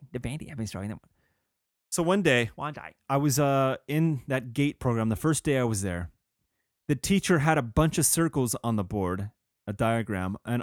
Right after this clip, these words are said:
all, no, sorry, they were squares. Bunch of squares on the board, and all the squares overlapped each other. Bunch of squares. And she's like, "I want you to tell me how many squares are on the board." And I, I just,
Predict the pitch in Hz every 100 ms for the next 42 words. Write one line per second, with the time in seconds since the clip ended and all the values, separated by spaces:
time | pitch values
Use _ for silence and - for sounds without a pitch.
0 | - 127 143 - 127 104 113 95 - 131
1 | 123 - - 123 95 98 - _ _ _
2 | _ 175 170 - - 190 165 147 113 120
3 | 117 120 131 135 170 160 - 156 143 127
4 | 156 139 131 131 123 - 98 95 90 -
5 | _ _ _ _ _ 196 208 - 147 98
6 | - - _ _ _ _ - 135 147 147
7 | 143 151 190 202 175 185 165 175 151 -
8 | 165 151 123 123 117 110 123 95 87 _
9 | _ _ _ _ _ - 156 170 185 180
10 | 202 220